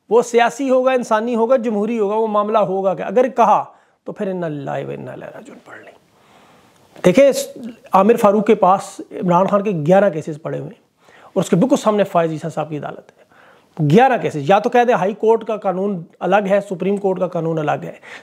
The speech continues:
सियासी केस अलग है और बाकी केस अलग है। इमरान खान के केस हाई, हाई कोर्ट नहीं सुनेगी। अब सरकारी इमलाक को नुकसान पहुंचाने की ज़्यादा से ज़्यादा छः महीने की सज़ा है, उस पर बच्चे मार दें, औरतों को जबरी जेलों में डाल दें।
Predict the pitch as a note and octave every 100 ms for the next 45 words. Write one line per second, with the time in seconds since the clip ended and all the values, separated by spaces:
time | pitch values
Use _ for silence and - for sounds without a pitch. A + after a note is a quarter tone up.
0 | - - A#3 - A3 G3+ F#3+ F#3 F3+ F#3+
1 | F3+ F3 F3 - _ G#3 F3 G3 G#3+ F#3
2 | F#3 E3 D#3 D#3 C#3+ D#3 _ _ _ _
3 | _ G#3 G3 A3 G#3+ G#3+ G3 G3+ D#3+ F3+
4 | G3 F#3 F#3 G3+ G3 C#4 G3 D3+ C#3 F#3+
5 | _ _ - - - F#3+ - - A#3+ C4+
6 | B3 A3+ B3 B3 A3+ G#3 A3+ A#3 A#3+ G#3+
7 | A3+ A3 G3+ A#3 B3 A#3 - A3+ A#3 F#3
8 | F#3 F#3 D#3 D3+ D#3 - _ _ G#3+ B3
9 | F#3+ F#3 G3+ G3+ G3 G#3 G#3+ - - G#3+
10 | G3 G#3 G#3+ G3+ G#3+ G#3+ A3 A3 G#3 G3+
11 | A#3+